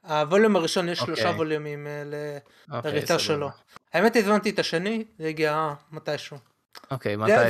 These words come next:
Speaker 2: מתישהו.
Speaker 1: די זול, איזה מאה שלושים, או זה מאה של, או זה מאה שלושים, לא זוכר, זה היה די זול. אה, זה כאילו Amazing Spider-Man, שזה משנת, אה, אלף תשע מאות שמונים ושמונה עד אלף תשע מאות תשעים.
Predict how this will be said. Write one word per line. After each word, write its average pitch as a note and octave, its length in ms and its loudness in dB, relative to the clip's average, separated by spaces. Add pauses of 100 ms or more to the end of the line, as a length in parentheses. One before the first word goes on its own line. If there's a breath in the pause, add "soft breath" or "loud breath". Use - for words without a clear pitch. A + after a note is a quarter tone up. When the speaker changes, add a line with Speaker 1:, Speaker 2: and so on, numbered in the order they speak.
Speaker 2:
מתישהו. C#4+ 100 2
Speaker 1:
די C#4 180 4
זול, A3 220 4
איזה E3+ 160 2
מאה F#3+ 180 2
שלושים, A3 880 -4
או E3+ 460 -4
זה F3+ 240 -4
מאה G#3 100 -2
של, G#3 220 -8
או E3+ 180 0
זה D#3+ 160 0
מאה G#3 140 0
שלושים, G#3 420 -2 (360 loud breath)
לא B3+ 60 2
זוכר, A#3 400 4
זה G3+ 100 4
היה A#3+ 120 6
די F#3+ 220 4
זול. D3+ 320 -4
אה, F3 500 4
זה G3 280 2
כאילו F3 140 -2
Amazing E3+ 400 -4
Spider-Man, G#3+ 460 -2 (600 loud breath)
שזה E3 520 2
משנת, D#3+ 960 -2
אה, D3+ 340 0
אלף E3 160 0
תשע E3+ 120 -4
מאות D#3 100 -4
שמונים D#3+ 200 -4
ושמונה E3 340 0
עד D3+ 120 0
אלף D3+ 180 -2
תשע D#3+ 120 -4
מאות D3 160 -8
תשעים. A#3 560 0